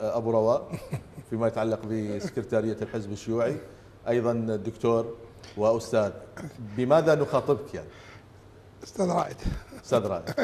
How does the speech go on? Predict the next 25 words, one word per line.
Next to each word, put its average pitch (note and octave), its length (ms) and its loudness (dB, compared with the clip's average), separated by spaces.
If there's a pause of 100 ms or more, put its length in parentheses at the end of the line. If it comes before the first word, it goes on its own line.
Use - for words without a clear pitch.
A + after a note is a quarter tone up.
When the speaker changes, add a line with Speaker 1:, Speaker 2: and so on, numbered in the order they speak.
Speaker 2:
<laughs> E3 240 -6
Speaker 1:
جيد. G#2+ 220 2 (220)
احنا D#3+ 160 4
راح E3 160 6
نميل E3 200 4
إلى D3 200 8
أبو C3+ 140 6
رواء. B2 460 4
Speaker 2:
أبو G3 140 6
رواء، F#3+ 280 12
Speaker 1:
لأجل F3+ 140 10
Speaker 2:
أهلا F3 120 10
Speaker 1:
تثبيت D3 220 4
Speaker 2:
وسهلا. C#3 80 4
Speaker 1:
ال-، A#2+ 140 6
الاسم A#2+ 400 0
الحركي. A2+ 440 0
Speaker 2:
كيفك؟ E3+ 800 4 (100)
Speaker 1:
بالتوفيق. B2 480 4
Speaker 2:
براحتك. F3+ 340 6
Speaker 1:
آه، D#3+ 40 2
أستاذ، D#3 400 4
آه، C3+ 200 8
عمل C#3 340 4
حكومي C#3 480 -4